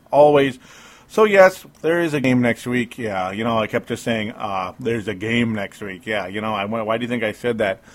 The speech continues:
Well, because it's the Green Bay Packers, of course. You know, the Green Bay Packers, Brett Favre going back to Lambeau Field again. Yep, Favre versus Lambeau, part duh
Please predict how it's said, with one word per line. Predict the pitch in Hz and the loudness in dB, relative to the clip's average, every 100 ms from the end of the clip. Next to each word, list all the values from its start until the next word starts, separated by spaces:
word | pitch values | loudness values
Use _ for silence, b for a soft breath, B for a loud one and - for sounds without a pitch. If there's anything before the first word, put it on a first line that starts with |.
| B B | B B
Well, | 185 156 | 0 0
because | 135 143 | 2 2
it's | 123 | 2
the | - | -2
Green | 113 135 | -2 0
Bay | 123 117 | 2 0
Packers, | 131 147 165 82 80 | 4 2 2 -10 -16
of | 95 | -18
course. | - 113 143 - - | -6 -4 -4 -8 -12
You | 127 | -4
know, | 123 123 | -2 -2
the | 113 | -4
Green | 98 101 120 | -8 -4 -2
Bay | 117 107 | 0 -2
Packers, | - 110 110 117 107 98 92 104 _ - | 0 0 0 -4 -8 -10 -18 -20 _ -10
Brett | 113 113 | -8 -8
Favre | 117 113 113 110 | -4 -2 -2 -4
going | 104 117 113 | -4 -4 -2
back | 117 113 | -4 -4
to | |
Lambeau | 107 113 117 107 | -8 -6 -6 -8
Field | - 107 107 | -10 -10 -8
again. | 107 110 107 104 B B B B | -8 -8 -8 -10 B B B B
Yep, | 139 147 135 | 2 2 2
Favre | - 147 147 | 4 10 10
versus | 127 139 139 135 117 | 10 2 2 -4 -2
Lambeau, | 123 123 120 120 123 - _ _ _ | 0 2 4 4 2 -4 _ _ _
part | - 123 117 101 | 2 2 2 -2
duh | 131 123 120 127 | 4 6 6 2